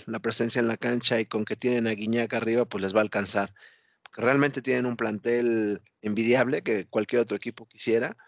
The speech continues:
pero, pues, a veces esos jugadores no, no, no desquitan, ¿no? Entonces, sí, sí me causan mu-, mucha duda.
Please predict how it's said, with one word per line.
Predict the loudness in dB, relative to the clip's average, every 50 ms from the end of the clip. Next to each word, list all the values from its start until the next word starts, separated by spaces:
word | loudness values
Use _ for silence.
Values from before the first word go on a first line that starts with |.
| _ -20 -20 -20 -20 -20 _ _ _ _ _ 2
pero, | 4 4 6 6 4 2 2 0 -2 -2 -2
pues, | -2 0 0
a | 2
veces | 2 2 0 0 -2
esos | -2 0 -2 -2
jugadores | 0 2 4 4 4 4 2 2
no, | 2 2 4 2 2
no, | 0 0 0 0 0
no | 0 0 0 0
desquitan, | 0 -2 -4 -8 -8 -4 -2 0 0 2
¿no? | 2 2 2
Entonces, | 0 0 0 -2 -2 -4 -4 -4 -4 -4 -2 0 0 0 -2 -2 -6 -10 _ _ _ _ _ _ _ _ _ _ _ _ -12
sí, | -6 -4 -4 -2
sí | 0 2
me | 2 2 2 2
causan | 2 0 0 2 0 0 0
mu-, | 0 0 -2 -2
mucha | -2 -2 -2 0 0 0
duda. | 0 0 0 -2 -4